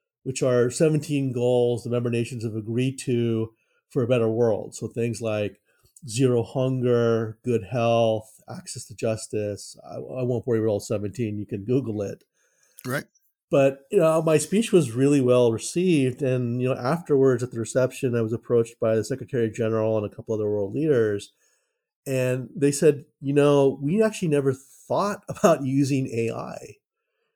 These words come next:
Speaker 1: We were worried about the, the impacts and the, you know, the scary A I stuff and how we regulate it.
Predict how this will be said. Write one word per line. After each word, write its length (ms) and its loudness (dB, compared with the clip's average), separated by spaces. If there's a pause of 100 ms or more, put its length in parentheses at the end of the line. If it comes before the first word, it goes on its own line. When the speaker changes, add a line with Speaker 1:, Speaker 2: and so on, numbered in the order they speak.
(120)
Speaker 1:
We 120 0
were 160 4
worried 260 8
about 540 4
the, 360 -2 (200)
the 200 -4
impacts 840 0
and 300 -6
the, 260 -2
you 80 -4
know, 80 -2
the 60 -6
scary 580 2
A 80 2
I 200 2
stuff 520 0
and 140 -6
how 120 -4
we 60 -2
regulate 560 0
it. 240 -6